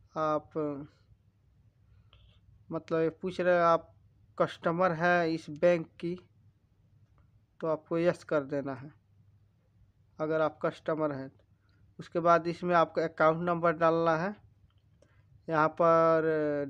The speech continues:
डिस्ट्रिक्ट, राज्य सेलेक्ट करना है, फिर से डिस्ट्रिक्ट सेलेक्ट करना है, उसके बाद सिटी सेलेक्ट करना है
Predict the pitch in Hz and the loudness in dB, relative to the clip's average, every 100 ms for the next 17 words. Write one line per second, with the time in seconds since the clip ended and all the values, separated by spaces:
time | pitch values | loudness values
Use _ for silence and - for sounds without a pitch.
0 | 147 160 151 - 190 - - - - - | -6 -6 -6 -10 -14 -14 -20 -20 -20 -20
1 | - _ _ _ _ _ _ _ _ - | -20 _ _ _ _ _ _ _ _ -6
2 | 165 160 170 165 - 175 175 - - 175 | 0 4 4 4 0 0 0 -4 -4 -2
3 | 165 170 165 196 208 _ _ - 160 - | 0 0 0 -2 -6 _ _ -12 -12 -6
4 | 170 151 156 156 - 196 196 - - 165 | -6 -6 -6 -6 -6 -12 -12 -14 -10 -8
5 | 165 - - 170 156 165 160 214 - _ | -8 -12 -10 -8 -6 -6 -6 -8 -12 _
6 | _ _ _ _ _ _ _ _ _ _ | _ _ _ _ _ _ _ _ _ _
7 | _ _ _ _ _ _ _ _ _ _ | _ _ _ _ _ _ _ _ _ _
8 | _ _ _ _ _ _ _ _ _ _ | _ _ _ _ _ _ _ _ _ _
9 | - _ _ _ _ _ _ - 165 - | -20 _ _ _ _ _ _ -12 -12 -2
10 | 175 170 160 - 175 175 185 - 180 175 | 0 2 0 -6 -10 -8 -8 -2 0 0
11 | - - 175 165 165 160 226 | -2 -2 0 0 -2 -2 -4